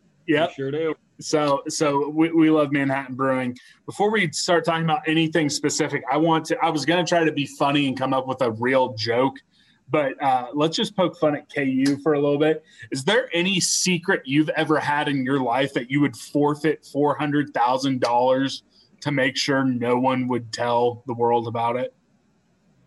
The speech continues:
Speaker 1: Okay, so wait, let me make sure I understand the question. You're asking me, is there a secret that I hold so dear that I would pay somebody four hundred grand to not
Speaker 2: Well, it
Speaker 1: say
Speaker 2: would,
Speaker 1: it?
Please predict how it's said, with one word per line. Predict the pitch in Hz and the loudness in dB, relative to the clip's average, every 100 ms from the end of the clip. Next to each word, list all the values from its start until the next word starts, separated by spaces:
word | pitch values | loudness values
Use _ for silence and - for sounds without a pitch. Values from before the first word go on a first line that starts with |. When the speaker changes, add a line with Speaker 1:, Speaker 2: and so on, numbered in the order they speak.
| _ _ - | _ _ -12
Speaker 1:
Okay, | 127 135 | -4 -4
so | 127 131 | -2 -4
wait, | 123 117 104 - | -4 -4 -8 -12
let | 131 | -8
me | 139 | -4
make | 143 139 | -4 -4
sure | 147 | -4
I | 131 | -4
understand | 127 123 127 | -6 -8 -10
the | 117 | -8
question. | 117 107 92 | -8 -8 -10
You're | 90 123 | -10 -6
asking | 139 139 139 127 | -4 -6 -8 -6
me, | 139 143 123 117 113 _ _ _ _ _ _ _ - | -2 -2 -4 -8 -14 _ _ _ _ _ _ _ -20
is | 127 | -8
there | 135 | -6
a | 120 | -6
secret | - 156 151 165 139 | -6 -6 -4 -4 -4
that | 131 | -4
I | 131 135 | -2 0
hold | 143 135 | -2 -4
so | - 143 135 | -4 -2 -2
dear | 123 127 120 | -4 -6 -6
that | 110 | -8
I | 110 | -8
would | 110 107 | -8 -8
pay | 123 127 | -6 -6
somebody | 135 127 127 127 | -6 -6 -4 -6
four | 127 123 | -6 -6
hundred | 131 120 | -6 -6
grand | 107 117 120 123 123 | -10 -10 -8 -8 -8
to | |
not | 117 | 0
Speaker 2:
Well, | 180 | 2
it | 196 | 4
Speaker 1:
say | 190 | 2
Speaker 2:
would, | 202 | 2
Speaker 1:
it? | 156 160 | 0 -4